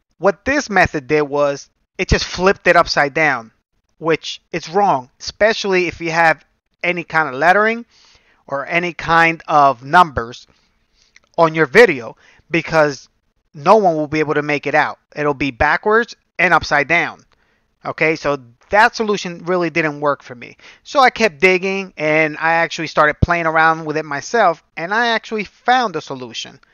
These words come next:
So let's go ahead and put this back the way it was. All right, so remember, my ring is on my left hand.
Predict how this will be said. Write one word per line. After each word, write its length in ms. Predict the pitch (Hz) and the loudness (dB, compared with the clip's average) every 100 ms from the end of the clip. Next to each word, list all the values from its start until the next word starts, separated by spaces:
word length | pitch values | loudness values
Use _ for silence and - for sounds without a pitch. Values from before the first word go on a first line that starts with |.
| _ _ _ | _ _ _
So 260 | - 139 117 | -8 -6 -4
let's 240 | 147 220 | -4 -4
go 120 | 240 | 0
ahead 360 | 208 202 208 208 | 0 4 2 2
and 420 | 160 151 147 135 | -2 -2 -4 -2
put 140 | 185 - | -2 -2
this 140 | 196 | -6
back 240 | 196 190 | -4 -4
the 60 | 208 | -6
way 140 | 214 | -4
it 100 | 233 | -4
was. 320 | 175 131 165 - _ _ _ _ _ _ _ _ _ - | -6 -8 -10 -18 _ _ _ _ _ _ _ _ _ -10
All 120 | 135 | 2
right, 260 | 156 190 - - - _ | 4 4 0 -14 -20 _
so 400 | - 165 147 131 147 | 0 4 4 2 -2
remember, 640 | 147 185 214 156 160 151 _ _ _ | 4 4 4 0 -2 -4 _ _ _
my 300 | 143 143 143 | -4 -2 -2
ring 420 | 139 185 226 233 | 0 2 2 0
is 320 | 180 175 151 | -2 -2 -2
on 300 | 160 143 135 | -2 -2 -2
my 160 | 131 127 | -6 -4
left 300 | 170 214 - | 0 0 -2
hand. 400 | 160 160 208 | -6 -4 -4